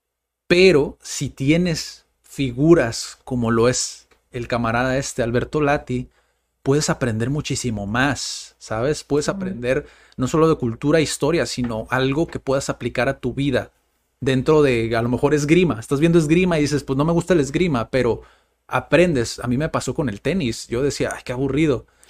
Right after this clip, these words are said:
Speaker 1: Cuando entendí cómo funcionaba, yo decía, "Guau, o sea, qué interesante", ¿sabes? O sea, puedo aprender algo, aunque no lo practique.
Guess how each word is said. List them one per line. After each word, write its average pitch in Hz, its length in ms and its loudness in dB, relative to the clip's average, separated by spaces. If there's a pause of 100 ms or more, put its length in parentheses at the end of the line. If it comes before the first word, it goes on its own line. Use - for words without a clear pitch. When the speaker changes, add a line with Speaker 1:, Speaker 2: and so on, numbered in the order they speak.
(140)
Speaker 1:
Cuando 139 220 6
entendí 131 600 2
cómo 262 220 2
funcionaba, 143 640 -2
yo 180 80 4
decía, 143 280 -2
"Guau, 147 300 0
o 117 60 -4
sea, 117 180 -4
qué - 100 -8
interesante", 135 800 -4 (460)
¿sabes? 147 260 -2
O 147 60 -4
sea, 117 400 -2
puedo 135 240 2
aprender 131 580 0
algo, 147 360 0
aunque 135 260 -4
no 127 100 0
lo 202 120 -2
practique. 117 640 -8